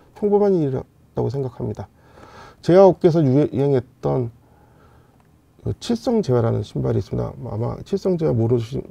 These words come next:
어른들은 없을 거라 생각하는데요. 이 칠성제의 창업주를 비롯해서 많은 분들이 상동백화점에서 실제로 일을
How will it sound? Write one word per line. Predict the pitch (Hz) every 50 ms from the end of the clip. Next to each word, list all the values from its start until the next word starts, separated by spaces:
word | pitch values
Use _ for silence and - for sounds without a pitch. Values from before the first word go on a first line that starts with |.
| - -
어른들은 | - - - 113 113 131 131 120 123 123 -
없을 | 208 - - - 135
거라 | - 117 117
생각하는데요. | 113 123 123 120 113 120 117 110 101 101 127 156 175 139 - _ _ _ - - - - - - - - - - - - -
이 | - 139 147
칠성제의 | - - 202 - 214 196 196 190 175 156 156
창업주를 | 151 - - 202 196 185 - - 156 139 131
비롯해서 | 117 117 117 139 - - 117 123 147
많은 | 135 113 107 110 135 143 143 131
분들이 | 123 113 123 120 151 139
상동백화점에서 | 117 - - 202 202 196 190 185 175 - 117 - - - 120 117 117 117 110 110 107 104 151 156 151
실제로 | - - - - 165 147 123
일을 | 117 117 110 123 113